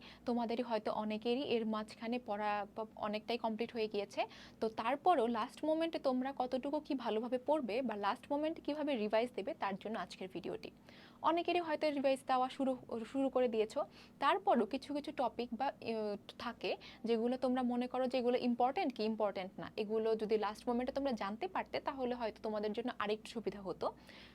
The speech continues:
তো আজকেই, আহ, এই ভিডিওতে তোমাদেরকে লাস্ট মোমেন্ট প্রিপারেশন নেওয়ার জন্য কিছু ইম্পর্টেন্ট টপিক, আহ, দিয়ে দিব ক, খ, গ, ঘর জন্য। তো প্রথমে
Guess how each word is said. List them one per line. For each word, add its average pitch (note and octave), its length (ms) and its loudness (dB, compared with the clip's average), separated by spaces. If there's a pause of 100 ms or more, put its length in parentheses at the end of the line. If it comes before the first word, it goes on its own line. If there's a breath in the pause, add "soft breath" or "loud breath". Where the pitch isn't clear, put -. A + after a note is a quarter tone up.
(140)
তো G3+ 180 2
আজকেই, C4 480 0 (320 loud breath)
আহ, G3+ 200 -2
এই A3+ 140 2
ভিডিওতে G#3+ 440 4
তোমাদেরকে A#3+ 420 0
লাস্ট A3 320 -2
মোমেন্ট A#3+ 280 2
প্রিপারেশন A3+ 460 -2
নেওয়ার G#3+ 320 0
জন্য G#3+ 260 -2
কিছু - 260 -6
ইম্পর্টেন্ট A#3 500 2
টপিক, G#3+ 380 -4 (460 loud breath)
আহ, G3 180 -2
দিয়ে G#3+ 320 0
দিব G#3+ 260 0 (340 loud breath)
ক, A3 280 6
খ, - 60 -14 (160)
গ, G3+ 260 6
ঘর G#3 260 0
জন্য। F3 320 -4 (960)
তো C#4+ 160 4
প্রথমে D4 420 -2